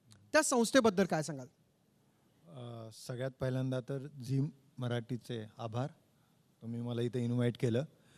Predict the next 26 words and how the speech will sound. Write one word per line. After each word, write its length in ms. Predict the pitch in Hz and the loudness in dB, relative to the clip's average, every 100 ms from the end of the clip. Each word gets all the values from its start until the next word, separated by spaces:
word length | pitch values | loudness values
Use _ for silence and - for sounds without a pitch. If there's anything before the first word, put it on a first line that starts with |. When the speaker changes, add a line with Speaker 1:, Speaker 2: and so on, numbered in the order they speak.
| - - | -20 0
Speaker 2:
की 160 | 131 123 | 8 12
एव्हिएशनविषयी 680 | 123 123 131 127 123 127 | 12 10 6 2 2 -2
मी 80 | 127 123 | -4 0
थोडी 160 | 120 120 | 4 6
इन्फॉर्मेशन 600 | 113 127 117 120 120 117 | 6 6 6 6 6 6
देऊ 120 | 110 | 6
शकलो. 360 | - 101 123 139 - _ _ - - _ _ - | 4 2 2 2 -4 _ _ -20 -20 _ _ -6
ठीक 100 | 123 117 | -6 -4
आहे, 100 | 117 | -10
तर, 400 | - 143 139 139 | -4 0 2 2
अ, 220 | 131 131 120 - - | 2 0 -6 -20 -12
दोन 260 | 127 135 151 | 2 4 6
हजार 280 | 156 151 151 | 6 4 4
अकराला 380 | 143 147 147 | 4 2 4
मी 120 | 151 156 | 6 6
वायुदूत 400 | 135 123 131 139 | 8 8 6 8
एव्हिएशन 360 | 131 127 139 | 8 6 2
स्टार्ट 300 | 127 - 123 - | -2 -2 -2 -2
केलं. 240 | 113 104 139 _ - _ _ _ - | -6 -6 -10 _ -20 _ _ _ -4
त्याचा 300 | 113 131 135 131 - _ - - - | 2 4 4 2 -6 _ -20 -18 0
मूळ 280 | 139 151 | 4 6
उद्देश 360 | 160 143 156 - | 6 4 2 4
होता 200 | 139 147 | 2 2
की 200 | 143 160 | 0 -4
पायलट 420 | 147 156 139 156 151 | 4 6 6 4 4
ट्रेनिंगविषयी 800 | 160 165 160 151 - 151 160 | 2 4 4 2 2 2 2